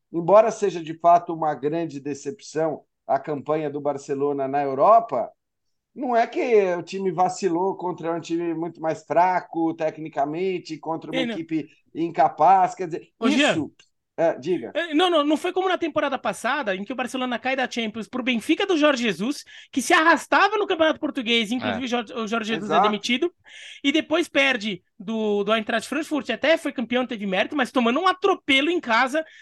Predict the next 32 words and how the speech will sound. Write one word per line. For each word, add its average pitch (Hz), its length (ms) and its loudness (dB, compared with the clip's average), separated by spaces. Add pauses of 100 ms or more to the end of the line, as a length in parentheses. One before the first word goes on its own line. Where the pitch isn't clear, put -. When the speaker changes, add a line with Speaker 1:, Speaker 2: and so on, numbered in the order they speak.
(140)
Speaker 2:
um 233 60 -2
atropelo 254 320 0
em 240 60 2
campo 269 280 0
e - 20 2
na 349 80 0
arquibancada, 208 600 -2
né? 151 160 -10 (360)
Speaker 1:
Exatamente. 214 840 -2
E 208 100 6
assim, 208 400 -4 (340)
o, 127 280 -4
o 131 40 -6
que - 80 -8
eu 175 100 -4
tô 185 120 -6
querendo 175 280 -4
dizer 160 240 -2
com 170 180 -6
isso 226 280 -2
é, 139 280 0 (760)
e-, 117 220 -6
ele 165 160 -4
precisaria 202 560 0
perder 220 640 2
para 180 220 0
equipes, 180 800 -10
é, 165 400 -4
inferiores 214 840 0
no 165 140 -6
Campeonato 156 560 -6
Espanhol, 147 640 -2